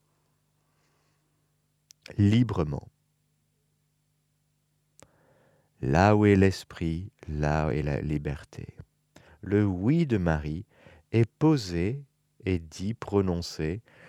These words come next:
à l'intérieur d'une obéissance aimante à la volonté du Père. Dans l'Esprit Saint, elle dit oui.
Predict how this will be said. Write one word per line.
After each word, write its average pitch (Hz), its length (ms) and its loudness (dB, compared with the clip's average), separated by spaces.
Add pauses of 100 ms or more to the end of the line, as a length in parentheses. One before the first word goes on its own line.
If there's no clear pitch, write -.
(220)
à 82 160 0
l'intérieur 82 1200 -2
d'une 80 320 -10
obéissance 78 1000 -8
aimante 80 640 -8 (440)
à - 120 -10
la 67 140 -6
volonté 71 520 -8
du - 120 -20
Père. - 580 -14 (1600)
Dans 104 240 6
l'Esprit 85 500 -2
Saint, - 380 -14 (260)
elle 71 200 -6
dit 71 140 -12
oui. - 460 -16